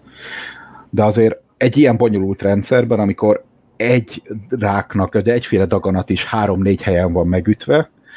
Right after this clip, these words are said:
vagy három-négy különböző mutáció kell ahhoz, hogy az a daganat az létrejöjjön, azért ezt egy, azért ezt még egy sport összelegózni, hogy, hogy akkor pontosan mi a jó megoldás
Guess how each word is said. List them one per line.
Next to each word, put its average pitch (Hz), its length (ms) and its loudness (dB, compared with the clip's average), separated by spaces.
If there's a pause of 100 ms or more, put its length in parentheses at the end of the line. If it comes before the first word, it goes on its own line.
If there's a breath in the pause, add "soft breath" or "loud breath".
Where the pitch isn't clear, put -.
(140 loud breath)
vagy 95 180 0
három-négy 95 500 0
különböző 90 800 2 (380)
mutáció 95 680 0
kell 85 220 -2
ahhoz, 90 280 0
hogy 85 160 -2
az 82 120 2
a 85 60 0
daganat 87 420 -2
az 82 120 -4
létrejöjjön, 117 760 2 (680 loud breath)
azért 120 440 2
ezt 110 180 0
egy, 107 160 0
azért 104 340 0
ezt 104 160 -2
még 104 140 2
egy 104 80 0
sport - 340 -2
összelegózni, 82 760 -4
hogy, 90 360 0
hogy 95 180 0
akkor 98 260 0
pontosan 82 500 -2
mi 82 140 -2
a 65 80 -2
jó 78 160 2
megoldás 76 760 -4